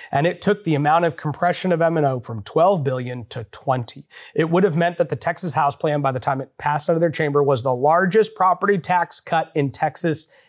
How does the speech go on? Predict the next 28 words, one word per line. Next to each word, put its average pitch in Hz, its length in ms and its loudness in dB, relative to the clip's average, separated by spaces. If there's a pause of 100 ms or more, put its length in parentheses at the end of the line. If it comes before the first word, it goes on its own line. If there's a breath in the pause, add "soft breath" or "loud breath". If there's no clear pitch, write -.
(140 soft breath)
history. - 580 -4 (1160)
And 127 100 -2
Doctor 147 260 0
Tom 151 220 0
Oliverson 143 440 2
was 120 140 -6
not 123 200 -2
one 123 100 -2
of 117 60 -6
the 120 100 -4
eighteen 117 360 -8
people 117 280 -8
that 110 80 -8
voted 107 300 -10
for - 200 -12
it. - 60 -20 (1300)
Doesn't 233 160 2
that 330 100 4
seem 311 160 6
a 311 40 4
little 311 200 6
weird? 180 320 4 (920)
Doesn't 240 180 4
it 370 60 4
seem 349 220 6
a 277 40 6
little 240 240 4
weird 247 360 2